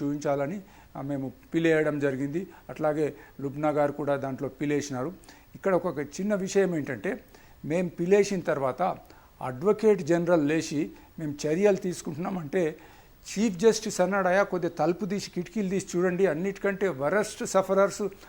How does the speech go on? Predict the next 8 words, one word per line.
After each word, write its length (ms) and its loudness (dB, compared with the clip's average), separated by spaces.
హైకోర్టులో 480 6
కూర్చున్న 400 -4
వాళ్ళమే, 440 4
ఇంత 200 0
వాసన 480 6
వస్తుంటే 520 0
మీరేం 300 4
చేస్తున్నారు, 480 0